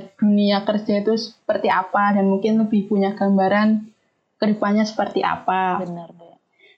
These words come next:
Speaker 1: Nah, terus
Speaker 2: Seratus persen aku setuju. Dan yang terakhir tuh mental ya, mental yang
Speaker 1: Mm-mm.
Speaker 2: harus dipersiapkan karena S dua itu nggak semudah S satu dan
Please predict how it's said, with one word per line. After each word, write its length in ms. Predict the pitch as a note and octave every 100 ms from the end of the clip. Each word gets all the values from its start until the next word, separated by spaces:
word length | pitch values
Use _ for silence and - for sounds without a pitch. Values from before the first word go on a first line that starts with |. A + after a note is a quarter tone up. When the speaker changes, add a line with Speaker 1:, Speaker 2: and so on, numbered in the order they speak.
| -
Speaker 1:
Nah, 480 | G3 F#3+ F#3+ G#3+ A#3+
terus 240 | B3+ C4+
Speaker 2:
Seratus 480 | - - F#3+ F3+ F#3+
persen 340 | - F#3+ G3+ F#3+
aku 160 | F3+ F#3+
setuju. 560 | - F#3+ F#3 F3 F3+ F3 _
Dan 240 | G3+ A3+ A3+
yang 160 | A3+ A3
terakhir 440 | - A3 A3+ A#3+
tuh 120 | C#4
mental 400 | A3 A3 A3+ G3
ya, 140 | D#3+ F#3
mental 300 | G3 F#3 G3+
yang 140 | G3+ G3
Speaker 1:
Mm-mm. 60 | F#3
Speaker 2:
harus 80 | F#3+
dipersiapkan 600 | F#3+ F3+ F#3 F3+ A#3 A#3
karena 260 | F#3+ D4+ _
S 160 | _ -
dua 340 | G3 G#3 D#4 - _ _ _ _ G3+
itu 320 | G3+ - C#4 D4
nggak 320 | A#3 A3 - -
semudah 440 | G#3 G3 G3 G#3
S 220 | F#3 F3 F3
satu 460 | D#3+ - A#3+ C#4 -
dan 220 | G#3 A3